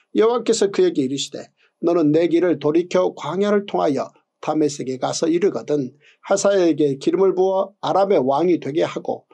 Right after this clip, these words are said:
너는 또 림시의 아들 예후에게 기름을 부어 이스라엘의 왕이 되게 하고 또 아벨 무홀라 사밧의 아들 엘리사에게 기름을 부어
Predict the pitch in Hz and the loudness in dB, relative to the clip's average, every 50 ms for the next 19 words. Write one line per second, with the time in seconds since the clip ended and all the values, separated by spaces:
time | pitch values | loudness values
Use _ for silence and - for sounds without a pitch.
0 | _ _ - 214 226 214 156 151 151 151 139 143 180 208 220 220 - - 233 214 | _ _ 0 0 2 2 0 0 -2 -2 0 0 0 0 -2 -2 0 2 2 2
1 | 196 175 196 180 147 151 160 170 156 175 175 151 147 143 127 - - 143 151 147 | 2 2 2 2 2 2 2 2 2 2 2 2 0 -2 -6 -6 -8 -6 -2 -2
2 | 156 156 151 165 165 170 165 165 _ _ _ _ _ - 175 180 190 180 - 220 | -2 0 0 0 0 -2 -4 -6 _ _ _ _ _ -4 -2 -2 -2 0 2 2
3 | 214 208 196 165 143 147 165 160 - 123 123 131 156 190 196 - 165 135 - 165 | 4 4 4 2 2 2 0 0 -2 -2 -4 -2 0 0 0 0 -2 -4 -4 -4
4 | 165 151 147 143 - 117 147 190 - _ _ _ - 180 160 127 - - - - | -4 -4 -4 -6 -8 -12 -12 -12 -16 _ _ _ -2 0 0 0 -2 -6 -18 -20
5 | - - - _ _ - - 151 156 156 196 208 214 196 165 151 156 160 - 185 | -20 -20 -20 _ _ -10 -6 -4 -2 2 2 4 4 4 4 2 2 2 2 2
6 | 185 190 196 185 175 - - - 185 180 180 - - 180 170 160 151 180 180 180 | 2 2 2 0 0 -2 -2 -2 0 0 0 0 0 2 2 2 2 0 0 -2
7 | 180 - - 147 160 180 208 202 - 190 175 160 156 156 143 143 151 143 139 143 | -2 -4 -2 0 0 0 0 0 0 0 0 0 0 -2 -4 -4 -8 -6 -4 -4
8 | 143 131 139 151 156 170 175 175 | -4 -2 -2 -2 -2 -2 -2 -4